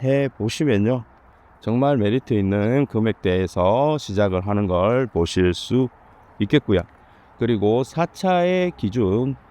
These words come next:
어, 삼 차 경매가 유찰되었을 때, 어, 사 차 매각 기일은 이천이십오 년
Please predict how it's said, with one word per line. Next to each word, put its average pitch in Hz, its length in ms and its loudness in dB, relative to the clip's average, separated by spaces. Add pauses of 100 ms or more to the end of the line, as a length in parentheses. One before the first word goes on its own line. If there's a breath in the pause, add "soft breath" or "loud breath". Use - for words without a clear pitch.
어, 98 360 2
삼 135 280 -4
차 147 640 0 (100)
경매가 110 840 0 (100)
유찰되었을 117 1040 0 (100)
때, 135 220 2 (640 loud breath)
어, 92 200 2
사 113 200 -4
차 139 440 0 (560 loud breath)
매각 110 400 0 (240)
기일은 123 520 2 (100)
이천이십오 107 1400 -2
년 127 520 0